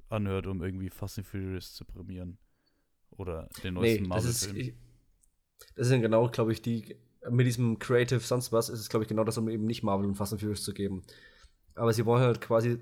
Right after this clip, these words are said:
Speaker 2: sagen wir mal, jetzt, jetzt kommt The Creator von Gareth, äh, Evans, äh, oder Edwards,
Speaker 1: Ja.
Speaker 2: äh, in die Kinos.
Speaker 1: Edwards. Hm.
Speaker 2: Der Film hat achtzig Millionen Budget, ich hoffe mal, dass der über hundertfünfzig Millionen einnimmt, äh, so zwei, dreihundert Millionen, dass der dann halt auch mal Preise gewinnt, weil der normalerweise dann bei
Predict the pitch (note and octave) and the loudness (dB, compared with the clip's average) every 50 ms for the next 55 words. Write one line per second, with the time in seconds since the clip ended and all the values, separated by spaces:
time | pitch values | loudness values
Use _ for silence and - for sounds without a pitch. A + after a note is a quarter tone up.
0 | - - - B2+ C3 C#3+ C#3+ C3+ C3+ C3 C3 B2+ - - - B2+ A#2+ - - C#3 | -6 -4 0 2 4 6 6 6 6 6 4 2 -2 -2 0 0 0 0 0 0
1 | C3+ B2+ - - B2 G#2+ - B2+ A#2+ - - A#2 B2 B2+ B2 B2 G#2+ - - A#2 | 0 -2 -6 -8 -8 -4 -2 -2 0 2 4 6 6 6 6 4 2 2 2 0
2 | G#2+ G#2 G2+ - A2+ A2 G#2+ G#2+ G#2 - - - - - A2+ G#2 F#2 - A2+ G#2+ | 0 0 2 2 4 4 4 4 2 -2 -6 -8 -4 0 0 0 2 0 0 0
3 | G#2 G2 F#2 - - - - _ _ - - G2+ G2 G2+ A#2 G#2 G#2 A2+ - G2 | 0 0 -2 -2 -6 -12 -16 _ _ -6 -4 -4 -2 -2 -2 0 0 0 0 0
4 | G2+ F#2 G2 G2+ G2 - - G2+ F#2+ F#2+ F#2 F#2 F#2 F#2 F2 - - _ _ _ | -2 0 0 0 0 0 0 -2 -2 -2 -2 -2 -4 -4 -6 -10 -14 _ _ _
5 | _ _ _ _ _ _ _ _ _ - - - _ _ _ _ - B2 A#2+ A2+ | _ _ _ _ _ _ _ _ _ -18 -18 -18 _ _ _ _ 0 2 2 4
6 | A2 - - A#2+ G#2+ G#2 G2 - - - F#2+ - - - - - - - - - | 2 2 0 0 0 0 -2 -4 -8 -12 -12 -12 -12 -14 -16 -16 -20 -20 -18 -14
7 | - G2+ G2+ A2+ - _ - B2+ C3 D#3 D#3+ D#3+ D3+ - - C3+ B2 D3 C#3 C3+ | -12 -10 -10 -12 -12 _ -4 0 2 2 4 4 4 4 2 2 2 2 2 2
8 | C3 A#2+ A#2 A2 A#2 - - F3+ G3+ F#3+ D#3 C#3 C3 C#3+ C#3 C3 B2 - B2+ A#2+ | 2 2 2 2 0 2 6 6 6 6 6 2 0 0 0 0 2 2 2 2
9 | A2+ A#2 A2 A#2+ A#2 A2 - A2+ G#2+ A2+ G#2 G#2 G2 F#2 - - D#2 D#3+ D#3+ D#3 | 2 2 2 2 0 0 -2 -4 -4 -4 -2 -2 -2 -2 -2 -2 0 2 2 2
10 | D#3 D3+ C#3 A#2+ A2 G#2 G#2 G#2 G2+ G2 G2 G#2 G#2 G2 - G#2+ G2+ G2+ G2+ - | 2 2 0 0 -2 -2 -2 -2 -4 -4 -4 -4 -6 -2 -2 0 0 0 0 -2
11 | F#2 - B2 D3 D3+ C#3+ C#3 C3+ C3 C#3 C#3+ C#3+ C#3+ - A#2+ A2 - - C3 C3+ | -2 0 2 2 2 2 2 2 4 4 4 4 2 0 -4 -2 2 4 6 6
12 | C3 A#2+ A#2+ A2+ - - C3+ C3 C3+ B2+ - G2 G2 G2 A2 A2 G2+ A2 G2+ G#2+ | 6 6 4 4 2 2 2 2 2 2 2 2 2 2 2 0 0 -2 -2 0
13 | A2+ A#2+ A2+ A2 G#2 A2+ A2 A2 G#2 G#2 G#2+ A2+ B2 A2+ G2 G2 G2 A2 G#2+ A2 | 0 0 0 2 2 2 2 4 4 4 4 4 6 4 4 4 2 0 0 -2
14 | G#2+ G#2 G#2 G2+ G#2+ G#2 G2+ G2 | -2 0 0 0 0 0 0 -2